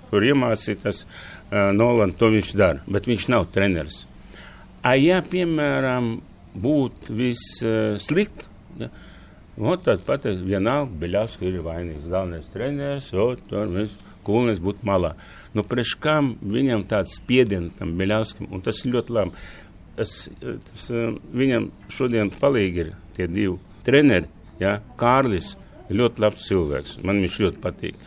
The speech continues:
Un, nu, viņi atrada kopvalodu ļoti cieši.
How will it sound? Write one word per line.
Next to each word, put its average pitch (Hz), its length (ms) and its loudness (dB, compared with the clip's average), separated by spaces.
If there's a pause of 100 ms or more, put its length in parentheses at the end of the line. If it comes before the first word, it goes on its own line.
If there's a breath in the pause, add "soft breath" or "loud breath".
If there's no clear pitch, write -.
(680 loud breath)
Un, 107 240 4
nu, 110 160 4
viņi 117 340 0
atrada 110 400 0 (200)
kopvalodu 107 760 -2
ļoti 120 400 0
cieši. 92 400 0